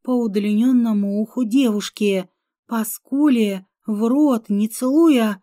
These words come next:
а уже трахая языком ее рот. Она чуть отстранилась в сторону, сознательно открывая мне обзор на то, что собиралась делать. От дальнейшего меня замутило.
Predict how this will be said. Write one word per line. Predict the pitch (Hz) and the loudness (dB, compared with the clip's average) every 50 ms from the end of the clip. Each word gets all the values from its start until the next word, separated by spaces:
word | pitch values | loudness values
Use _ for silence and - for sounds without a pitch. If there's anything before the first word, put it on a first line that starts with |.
| _ _ _ _ _ _ | _ _ _ _ _ _
а | - 254 254 | -4 -2 0
уже | 262 254 226 226 262 | 0 0 -2 -2 -4
трахая | 254 254 - 262 262 269 262 240 208 - - 208 196 196 | -4 -4 -6 -4 -2 -2 -2 -2 -4 -4 -4 -4 -2 -2
языком | 202 202 208 196 190 214 208 - - 294 269 226 | 0 0 -2 0 -2 -4 -4 -2 0 2 2 4
ее | 220 202 208 240 269 277 | 2 2 2 0 0 2
рот. | 285 269 226 196 190 _ _ _ _ _ _ _ _ _ _ _ _ - | 0 0 -2 -2 -4 _ _ _ _ _ _ _ _ _ _ _ _ -4
Она | - 277 269 285 269 | 0 2 2 2 2
чуть | 254 - 277 247 - | 0 -4 -6 -4 -4
отстранилась | 262 254 - - 226 226 233 226 233 226 220 208 208 | -6 -6 -6 -6 -4 0 0 0 2 0 0 -2 -2
в | - | -6
сторону, | - - 302 311 302 269 262 254 233 214 _ _ _ _ _ | -4 0 2 4 4 4 4 4 2 -2 _ _ _ _ _
сознательно | - - - 226 220 208 185 196 202 208 233 247 247 - 254 226 220 226 220 | -16 -10 -4 -2 -2 -2 0 -2 -2 -2 -2 -4 -4 -4 -2 0 0 0 0
открывая | 220 _ - - 208 208 208 220 233 233 220 208 | -2 _ -8 -8 -6 -6 -4 -4 -2 -2 -2 -2
мне | 202 196 202 202 214 202 190 | -4 -4 -4 -2 -4 -4 -6
обзор | 185 185 202 190 202 254 254 233 202 | -6 -8 -8 -4 -2 0 0 0 -2
на | 196 190 185 185 - _ | -4 -6 -8 -10 -10 _
то, | - 277 294 277 233 208 185 185 _ _ _ _ _ _ | -4 -2 0 0 -2 -2 -4 -8 _ _ _ _ _ _
что | - - - - 240 220 | -20 -18 -10 -8 -8 -8
собиралась | - - 220 190 180 202 190 196 202 196 190 196 190 190 | -6 -8 -8 -6 -4 -4 -4 -2 -4 -4 -4 -4 -6 -6
делать. | 196 190 220 269 254 220 196 190 185 185 - - _ _ _ _ _ _ _ _ _ _ _ _ | -6 -2 0 2 2 2 0 -2 -4 -6 -8 -14 _ _ _ _ _ _ _ _ _ _ _ _
От | - 247 240 220 | -6 -4 -4 -2
дальнейшего | 220 262 262 269 277 302 320 302 - - 262 240 233 | 0 2 2 4 6 6 6 4 4 0 -2 0 2
меня | 226 226 226 233 233 | 2 4 4 2 2
замутило. | 220 240 247 269 269 - - 254 226 208 202 196 196 185 | 2 2 2 2 2 2 0 0 2 2 2 0 -2 -6